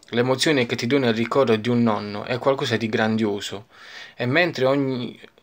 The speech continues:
o-, a noi rimane una lapide ed una foto da venerare, il ricordo bellissimo ci porta a dire: "Grazie nonno per ciò che ci hai donato e per i bei momenti vissuti insieme."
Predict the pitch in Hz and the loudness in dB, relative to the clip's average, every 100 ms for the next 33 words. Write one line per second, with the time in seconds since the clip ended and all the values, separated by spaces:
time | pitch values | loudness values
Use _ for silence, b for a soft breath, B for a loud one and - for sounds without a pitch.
0 | - 139 135 123 139 147 131 139 127 110 | -2 0 0 0 2 2 2 2 2 2
1 | 110 110 123 131 156 147 120 113 117 - | 0 -2 0 2 2 0 0 2 0 0
2 | 120 123 131 120 160 143 120 117 120 123 | 0 2 2 2 0 0 0 2 2 2
3 | 104 104 113 - B B B B B - | 0 0 -2 -4 B B B B B -8
4 | 151 202 - 127 113 117 147 135 120 120 | -2 -2 2 2 4 2 2 2 0 0
5 | 120 160 - 127 120 135 127 120 117 117 | 0 0 0 0 0 -2 0 0 0 -2
6 | - 120 151 151 - 120 123 117 113 110 | -8 -2 0 0 0 0 0 -2 -2 -6
7 | 123 - 147 127 120 123 120 127 123 110 | -6 -2 -2 -2 -2 0 0 0 0 -2
8 | - 127 - 123 135 143 139 160 147 139 | -4 -10 -8 -6 -2 -2 0 0 2 0
9 | 120 117 120 139 156 131 113 123 117 - | 0 -2 -4 -4 -2 -2 -2 -2 0 0
10 | 110 101 98 98 | -2 -2 -8 -12